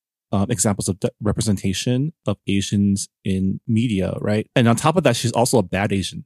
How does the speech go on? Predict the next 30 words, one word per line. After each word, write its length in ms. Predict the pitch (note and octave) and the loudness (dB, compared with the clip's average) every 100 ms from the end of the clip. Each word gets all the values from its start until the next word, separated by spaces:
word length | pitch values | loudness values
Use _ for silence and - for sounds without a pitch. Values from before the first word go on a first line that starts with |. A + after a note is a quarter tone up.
| - | -4
She's 200 | A#2 G2+ | 0 2
not 160 | A2+ | 2
good 120 | C#3+ E3 | 4 2
at 120 | F#3 | 2
school. 400 | - F#2+ F#2 B2+ | 0 0 0 2
Um, 180 | G2+ G2 | 2 2
she 100 | G#2 | 2
does 180 | G#2+ G#2+ | 2 2
bad 160 | G2+ | 0
at 100 | G#2 | 0
tests. 440 | - - - - - | -2 -6 -4 -4 -4
She, 180 | - G2+ | -8 -6
she's 240 | - G#2+ | -4 -2
not 140 | G2 F#2+ | 0 0
good 120 | G2+ | -2
at 100 | F#2+ | 0
homework, 420 | G#2 G2 F#2+ - - | 2 4 2 -4 -6
but 120 | F#2 | -4
she, 400 | - G2 F#2+ F#2 _ _ - - | -2 -2 -2 -4 _ _ -12 -2
um, 380 | G2+ F#2+ F#2+ - | 0 2 0 -2
is 260 | G#2+ F#2+ F#2 | 0 0 -2
very 380 | G2+ G2 G2 F#2+ | -2 0 0 -2
colorful. 800 | - A2+ G#2+ G#2 G#2 G2+ G#2 _ _ - | 0 0 0 0 2 0 -2 _ _ -6
She's 220 | - F2+ | -2 -2
very, 420 | F#2+ F#2 F#2 F#2 | -2 -2 -2 -4
like, 220 | F#2+ G2 _ _ | -6 -8 _ _
like, 120 | A#2 - | 0 4
she's 220 | D3+ A2+ | 4 4
an 80 | A2 | 2
artist. 480 | A#3+ E3+ - - | 2 2 -2 -6